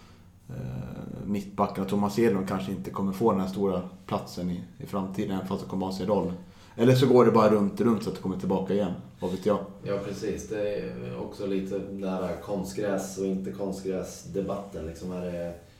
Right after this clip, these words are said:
Speaker 2: spelar du på konstgräs och, och, eh, det är klart att det underlättar, eh, som målvakt och, och, för det, det blir inte lika mycket snedstudsar och så här, utan bollen beter sig väldigt likt överallt.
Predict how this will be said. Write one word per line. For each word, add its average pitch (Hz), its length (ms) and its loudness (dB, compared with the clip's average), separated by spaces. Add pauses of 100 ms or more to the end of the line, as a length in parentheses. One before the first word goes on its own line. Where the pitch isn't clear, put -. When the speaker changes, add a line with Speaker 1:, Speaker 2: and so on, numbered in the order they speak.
(160)
Speaker 2:
spelar 92 300 0
du 92 60 -2
på 92 80 -8
konstgräs - 920 -4 (220)
och, 85 580 -4
och, 82 120 -2
eh, 78 280 -8 (880)
det 90 120 -4
är - 40 -8
klart 87 260 -8
att - 100 -8
det 87 120 -4
underlättar, 90 640 -6
eh, 87 580 -10
som 92 180 -6
målvakt 90 540 -4
och, 80 120 -8 (100)
och, 82 380 -8
för 90 100 -10
det, 90 80 -8 (200)
det - 80 -6
blir 90 120 -6
inte - 180 -10
lika 85 180 -12
mycket 87 360 -10
snedstudsar - 720 -8
och - 60 -10
så - 120 -8
här, 90 220 -8
utan 87 180 -8
bollen 85 320 -6
beter 87 280 -6
sig - 180 -12
väldigt 87 480 -8 (140)
likt 95 320 -6
överallt. 90 480 -4